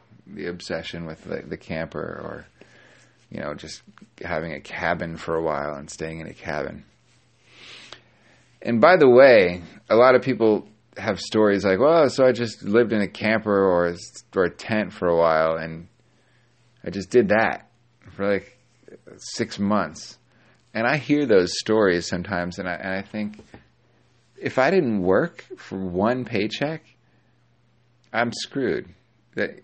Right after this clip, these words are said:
that you, that's kind of a blessing that you were able to l-, travel around for, like, six, eight months and have enough gas in your tank and enough food to eat and not feel, like, completely impoverished.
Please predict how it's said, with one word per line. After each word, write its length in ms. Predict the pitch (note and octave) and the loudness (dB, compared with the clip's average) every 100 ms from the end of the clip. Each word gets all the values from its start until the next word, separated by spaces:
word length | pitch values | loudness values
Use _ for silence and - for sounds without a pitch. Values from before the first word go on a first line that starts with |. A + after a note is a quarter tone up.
| - | -12
that 320 | G#2+ A2 F#2+ - | -8 -8 -10 -18
you, 180 | A2 A2+ | -14 -10
that's 280 | G#2+ A#2+ - | -8 -8 -10
kind 300 | - - A#2 | -8 -6 -4
of 80 | E2+ | -4
a 60 | |
blessing 480 | D2+ G#2 B2 - E2+ | -4 -2 -2 -4 -8
that 100 | E2 | -8
you 160 | F2+ G#2 | -6 -2
were 140 | G2 | 2
able 240 | F2+ F2 E2+ | 2 0 -6
to 240 | - D2 - _ _ _ | -8 -10 -12 _ _ _
l-, 100 | - - _ _ _ - - | -18 -18 _ _ _ -20 -14
travel 720 | - - G2 F#2 G2+ G2+ F2+ | -12 -6 2 4 6 4 4
around 500 | E2+ F2 G2 F#2+ E2+ | 4 4 2 -2 -4
for, 220 | - E2+ | -6 -4
like, 320 | D#2 D2+ D#2 - _ | -2 -2 -4 -16 _
six, 600 | - - - G#2+ G2+ - - | -20 -20 -6 -4 -4 -10 -6
eight 320 | F2+ F#2+ F2+ - - - _ _ | 0 0 -2 -10 -20 -20 _ _
months 680 | - F#2 F#2+ F#2 F2 - - _ _ _ | -8 -2 0 -2 -6 -12 -20 _ _ _
and 300 | E2+ E2 D#2 | -8 -6 -8
have 320 | E2 - F2 F2 | -14 -6 -4 -4
enough 480 | F2 E2+ - - - _ - | -6 -8 -12 -20 -20 _ -10
gas 440 | - C#2 D#2 - - | -4 -2 -2 -4 -12
in 100 | F2 | -12
your 120 | - | -12
tank 360 | G2 D#2+ E2+ | -10 -10 -10
and 100 | E2+ | -12
enough 240 | D#2+ D#2+ - | -10 -10 -12
food 480 | - - - G2+ A2 | -18 -12 -6 -6 -6
to 80 | - | -8
eat 280 | D2+ C2 - | -8 -10 -12
and 160 | - C#2+ | -14 -10
not 260 | D2+ - | -10 -10
feel, 200 | - E2 | -12 -10
like, 200 | - - | -8 -10
completely 380 | - - - E2+ | -14 -18 -16 -16
impoverished. 720 | D#2+ - F2 E2+ - - - | -16 -10 -6 -6 -8 -14 -20